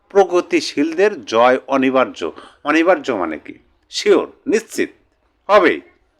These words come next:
today and tomorrow, ইনশাল্লাহ। তারপরে তিনি কি বললেন? ইনশাল্লাহ।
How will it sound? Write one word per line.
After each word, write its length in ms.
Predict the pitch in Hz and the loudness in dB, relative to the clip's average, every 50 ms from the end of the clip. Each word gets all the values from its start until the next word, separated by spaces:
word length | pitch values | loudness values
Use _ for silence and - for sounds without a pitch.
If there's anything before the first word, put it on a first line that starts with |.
| _ - | _ -6
today 200 | 139 135 131 117 | -2 -2 -2 -2
and 120 | 98 - | -2 -6
tomorrow, 320 | 107 92 82 78 71 71 73 _ _ _ _ _ _ _ _ _ _ _ _ _ - | -8 -10 -8 -10 -14 -14 -16 _ _ _ _ _ _ _ _ _ _ _ _ _ -2
ইনশাল্লাহ। 680 | 180 185 170 - - - 139 117 98 82 76 67 65 - _ _ _ _ _ - | -2 0 0 -2 -2 -2 0 0 0 -2 -6 -8 -10 -12 _ _ _ _ _ -4
তারপরে 320 | 143 143 - 175 170 175 | -4 -2 0 2 0 0
তিনি 200 | 170 185 180 180 | 0 -2 -4 -4
কি 100 | - - | -2 -2
বললেন? 300 | 180 196 208 226 247 262 - - | -2 0 -2 -2 -4 -6 -2 2
ইনশাল্লাহ। 580 | 320 143 - - - 104 87 80 76 71 - | 2 2 2 0 -4 -6 -8 -8 -10 -14 -18